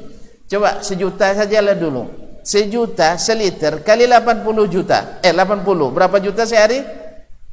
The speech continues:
Lapan puluh juta. Gaji ayahmu berapa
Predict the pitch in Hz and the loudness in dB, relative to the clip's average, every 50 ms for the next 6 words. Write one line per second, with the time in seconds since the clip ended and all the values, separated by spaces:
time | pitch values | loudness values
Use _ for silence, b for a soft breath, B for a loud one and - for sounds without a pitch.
0 | - - - - - - _ - - - - - - - - - - _ - - | -16 -16 -18 -18 -18 -20 _ -18 -18 -14 -14 -14 -14 -14 -18 -20 -20 _ -20 -20
1 | - - - - - - - - - - - - - 139 165 175 175 175 180 208 | -20 -20 -20 -20 -20 -20 -20 -18 -18 -18 -18 -14 -8 0 2 2 2 2 0 -2
2 | 190 190 190 - 185 185 180 180 175 156 143 165 156 143 151 127 113 110 113 127 | -2 -2 -4 -6 -4 -4 -2 -2 -4 -4 -4 -6 -6 -2 -2 -2 -2 -4 -6 -2
3 | 160 160 156 170 180 170 180 196 196 196 202 208 220 196 190 196 185 185 | -2 -2 -2 0 0 0 2 2 0 0 -2 -4 -6 -4 -2 -2 -2 0